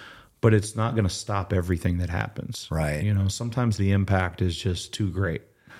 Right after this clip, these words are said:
Speaker 2: What do you, so, uh, again, I'm a casual. What do you think about the guys who just wear the cowboy hat versus the guys who wear the helmet?
Speaker 1: Uh, they're crazy.
Speaker 2: Yeah.
Speaker 1: But I completely understand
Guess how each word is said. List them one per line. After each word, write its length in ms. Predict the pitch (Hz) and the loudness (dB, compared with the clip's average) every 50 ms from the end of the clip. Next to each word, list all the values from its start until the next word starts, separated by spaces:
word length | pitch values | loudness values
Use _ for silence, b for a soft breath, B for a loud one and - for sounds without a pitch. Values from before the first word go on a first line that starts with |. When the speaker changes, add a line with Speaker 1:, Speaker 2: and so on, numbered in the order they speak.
| B B B | B B B
Speaker 2:
What 160 | 98 107 117 | 0 0 2
do 60 | 127 | 4
you, 300 | 139 143 139 123 117 - - - | 4 4 4 2 0 -4 -8 -14
so, 500 | 104 110 - - 113 104 95 90 87 - - | -14 -12 -6 -2 0 0 2 2 0 0 -2
uh, 100 | 95 101 - - - | -4 -4 -4 -4 -6
again, 300 | 95 87 85 98 90 82 | -4 -2 0 0 0 0
I'm 100 | 82 85 | 0 -2
a 60 | 85 | 0
casual. 400 | - 101 95 87 87 - 76 85 | 0 0 0 0 0 -2 0 2
What 120 | 95 113 131 | 2 2 2
do 60 | 135 | 2
you 60 | 135 | 0
think 260 | - - 123 120 110 | 0 -2 -4 -2 -2
about 400 | 113 85 107 98 95 90 - - - | -2 0 0 0 0 0 -4 -4 -4
the 180 | 90 85 85 | -4 -4 -2
guys 340 | 73 95 92 92 92 90 - | -2 -2 0 0 0 -2 -2
who 80 | - 95 | -4 -6
just 320 | 78 95 98 95 - - | -2 -2 -2 -2 -2 -2
wear 180 | 98 98 92 80 | -2 -2 0 0
the 100 | 78 - | -2 -4
cowboy 360 | - - 87 85 78 87 90 | -2 0 0 2 2 2 2
hat 420 | 92 92 82 85 85 - - - - _ - | 2 0 0 0 -4 -4 -8 -18 -20 _ -4
versus 240 | 95 98 92 87 - | -2 -2 -2 -2 -4
the 60 | - | -4
guys 180 | 87 82 80 78 | -2 -2 -2 -2
who 60 | 80 | -2
wear 140 | 78 82 80 | -2 -2 -2
the 80 | 73 76 | -2 -2
helmet? 420 | - 98 82 76 71 62 52 - - _ - B B B B B B B B B B B B B B B B B B B B B _ - | -2 0 0 0 -2 -4 -8 -12 -16 _ -20 B B B B B B B B B B B B B B B B B B B B B _ -10
Speaker 1:
Uh, 100 | - - - - | -10 -10 -4 2
they're 180 | - 127 123 | 4 4 4
crazy. 680 | 107 - 120 117 117 117 123 117 147 160 175 190 - - - | 6 6 4 6 6 4 2 0 0 -2 -2 -2 -4 -6 -2
Speaker 2:
Yeah. 440 | 101 101 98 95 87 80 73 76 - - - | 0 2 4 4 2 2 0 -2 -6 -6 0
Speaker 1:
But 480 | 113 110 127 123 120 113 - - - - - | 4 6 6 6 6 2 0 -2 -6 -2 0
I 120 | 117 117 | 0 0
completely 500 | 113 - 117 107 120 120 120 101 120 120 | 2 0 2 4 4 4 6 6 4 4
understand 720 | 120 117 113 107 - - - 107 98 95 - - - - | 4 4 4 2 0 0 -2 -2 -2 -2 -4 -6 -10 -12